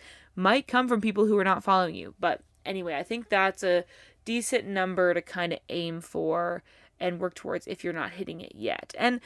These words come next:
as with any of these stats, if you've already, like, far surpassed it and you're like, "Katie, what are you talking about? Only fifty percent of your audience sees your post," then good going. Just keep working on that. You know, you can just keep working on increasing that. Or if you're already at a point where you feel like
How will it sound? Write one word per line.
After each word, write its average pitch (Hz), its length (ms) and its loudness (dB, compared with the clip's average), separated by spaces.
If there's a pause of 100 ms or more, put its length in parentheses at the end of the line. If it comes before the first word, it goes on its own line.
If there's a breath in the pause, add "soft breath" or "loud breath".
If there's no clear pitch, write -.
(240 loud breath)
as - 200 4
with 403 80 -2
any 277 200 0
of 302 60 -2
these 214 180 -2
stats, 180 300 4
if 185 100 -2
you've 277 200 0
already, 269 280 2
like, 185 200 4
far 196 320 2
surpassed 202 500 -2
it - 40 -4
and 196 100 -6
you're 208 80 -2
like, 190 140 -4
"Katie, 233 280 -6
what 208 160 -2
are 220 40 -4
you 208 100 -4
talking 202 360 2
about? 160 140 0
Only 185 180 -4
fifty 180 380 -8
percent 180 320 -8
of 175 80 -8
your 180 140 -6
audience 185 400 -2
sees 165 180 -6
your 170 100 0
post," 196 300 0 (380 loud breath)
then 302 320 -6 (140)
good 269 200 0
going. 285 440 2
Just 262 220 -4
keep 269 220 -2
working 247 320 -2
on 208 160 0
that. 165 300 -2
You 202 180 0
know, 196 220 4
you 202 160 -4
can 214 140 -8
just 214 220 -2
keep 220 260 -6
working 202 280 -4
on - 160 -4
increasing 196 600 -6
that. 185 260 4 (400 loud breath)
Or 247 320 8
if 226 260 0
you're 226 160 -2
already 214 240 2
at 220 80 -2
a - 20 -2
point 220 280 -10
where 196 80 -6
you 180 100 -4
feel 220 320 -2
like 175 260 2